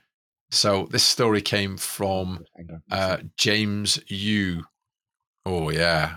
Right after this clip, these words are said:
Speaker 1: Make us mark, baby. That sounded good.
Speaker 2: Yeah, it
Speaker 1: That
Speaker 2: tastes
Speaker 1: sounded
Speaker 2: a bit
Speaker 1: good.
Speaker 2: better.
Speaker 1: Yeah.
Speaker 2: Go on. Sorry,
Speaker 1: This came from
Speaker 2: angry.
Speaker 1: James Yu at U S James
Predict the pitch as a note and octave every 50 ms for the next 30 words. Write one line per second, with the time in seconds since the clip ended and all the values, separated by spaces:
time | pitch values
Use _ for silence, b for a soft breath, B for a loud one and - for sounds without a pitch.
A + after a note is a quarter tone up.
0 | - - - F2 - - - - F2 E2+ F2 F2 D#2 - - E2 D#2+ D#2+ - F2+
1 | E2+ - - _ _ _ _ _ _ _ _ _ _ _ _ _ _ _ _ _
2 | _ _ _ _ _ _ _ _ _ _ _ _ _ _ _ _ _ _ _ _
3 | _ _ _ _ _ _ _ _ _ _ _ _ _ _ E2+ E2 - - D2 C#2+
4 | D2+ - C#2+ D2 D2 - - - _ _ _ _ _ _ - - - G1+ G1+ G1+
5 | G1+ G1+ - - - - - - - E2+ E2 D2 C#2 D#2+ D#2 E2 - - - -
6 | - - b b b b b b b b _ _ - E2+ D#2+ D#2 D#2+ - _ _
7 | _ b b b b b b b b b b b b - C3 B2+ A2+ - - _
8 | - - A#2+ A2+ A2 G#2 - - B2 A#2 A#2+ A2 A2+ A2+ A2+ D3 C#3 C#3+ C#3 C3
9 | C3 B2 G#2+ - - - C3 A#2+ B2+ B2 A#2 A2 G#2 G2+ F2+ E2 E2 G#2 G#2+ -
10 | - - - - - G#2 G#2+ A2 G#2+ G#2+ - - - - G#2+ G2+ G2+ G2 F#2+ F#2+
11 | F2+ F2+ -